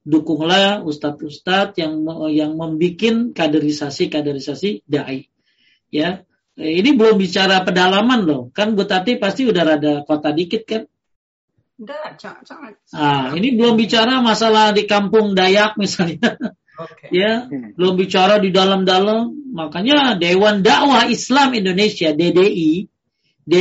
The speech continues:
Speaker 1: D I I, ya, D D I I, Dewan Dakwah Islam Indonesia, salah satu programnya ya masukin orang ke pelosok, Kang. Waduh, waktu itu diundang ke sini, Kang,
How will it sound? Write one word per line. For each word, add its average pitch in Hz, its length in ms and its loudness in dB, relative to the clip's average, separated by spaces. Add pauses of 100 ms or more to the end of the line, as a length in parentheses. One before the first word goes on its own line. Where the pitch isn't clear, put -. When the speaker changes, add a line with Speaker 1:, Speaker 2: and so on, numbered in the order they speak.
(140)
Speaker 1:
D 147 80 0
I 185 320 2
I, 180 220 -4 (380)
ya, 160 280 -2
D 156 240 4
D 147 160 -2
I 185 240 -2
I, 160 240 0 (160)
Dewan 151 480 2
Dakwah 165 240 -2
Islam 160 240 -6
Indonesia, 190 400 -4 (360)
salah 226 240 2
satu 233 280 -2
programnya 254 720 2
ya - 40 2
masukin 170 480 -2
orang 160 320 0
ke 156 120 -8
pelosok, 254 400 0
Kang. 190 200 -4
Waduh, 339 360 4 (520)
waktu 233 320 -2
itu 277 80 2
diundang 247 520 4
ke 226 80 2
sini, 254 280 2
Kang, 226 320 0